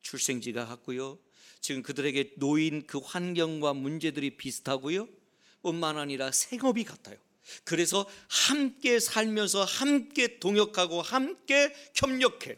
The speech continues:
이것이 우연의 일치냐는 거예요.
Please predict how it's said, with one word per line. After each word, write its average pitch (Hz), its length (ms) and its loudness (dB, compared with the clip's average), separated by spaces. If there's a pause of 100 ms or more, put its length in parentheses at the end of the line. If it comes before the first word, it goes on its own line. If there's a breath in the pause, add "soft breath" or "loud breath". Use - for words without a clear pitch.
(1200 soft breath)
이것이 233 480 4
우연의 180 520 6
일치냐는 135 580 -4
거예요. 90 260 -18